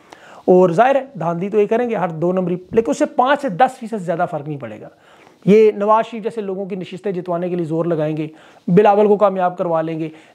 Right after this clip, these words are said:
लेकिन बाकी मरियम नवाज समेत बाकी लोगों की जमानतें जब्त हैं, ये आप याद रखिएगा मेरी बात। ब्यूरोक्रेसी के डिप्टी कमिश्नर, असिस्टेंट कमिश्नर, इन लोगों को देखें, इलेक्शन कमीशन में इस तरह लेके जाना जैसे खुल्लम खुल्ला सहूलतकारी है। और उसकी बड़ी मिसाल ये रिटायर होते हैं तो सबसे पहले नून लीग में शामिल होते हैं।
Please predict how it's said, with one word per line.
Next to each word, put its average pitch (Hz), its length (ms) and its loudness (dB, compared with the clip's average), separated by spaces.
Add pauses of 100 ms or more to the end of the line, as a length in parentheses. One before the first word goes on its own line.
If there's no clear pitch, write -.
लेकिन 180 260 2
बाकी 185 280 2
मरियम 285 380 2
नवाज 302 240 2
समेत 240 320 0
बाकी 220 280 0
लोगों 247 160 -2
की 226 80 -6
जमानतें 185 340 -4
जब्त 190 260 -6
हैं, 143 100 -20
ये 175 140 -2
आप 220 120 2
याद 202 260 0
रखिएगा 160 300 -6
मेरी 135 180 -10
बात। - 220 -14 (580)
ब्यूरोक्रेसी 277 600 4
के 294 120 -2
डिप्टी 214 300 -4
कमिश्नर, 240 420 -2
असिस्टेंट 220 380 -6
कमिश्नर, 214 480 0
इन 247 180 2
लोगों 220 260 4
को 226 100 2
देखें, 185 260 -2 (480)
इलेक्शन 208 300 4
कमीशन 220 320 -2
में 220 120 0
इस 202 120 -4
तरह 202 340 -2
लेके 190 280 0
जाना 175 300 0
जैसे 170 220 -4
खुल्लम 233 260 0
खुल्ला 240 240 0
सहूलतकारी 185 680 -2
है। 180 100 -10 (580)
और 175 240 6
उसकी 202 300 0
बड़ी 302 180 4
मिसाल 262 300 2
ये 254 100 -2
रिटायर 233 320 2
होते 240 140 -2
हैं 233 80 -6
तो 202 40 -14
सबसे 214 220 -8
पहले 208 180 -4
नून 180 160 -4
लीग 185 120 -4
में 190 100 -6
शामिल 185 280 -8
होते 175 200 -10
हैं। 175 80 -16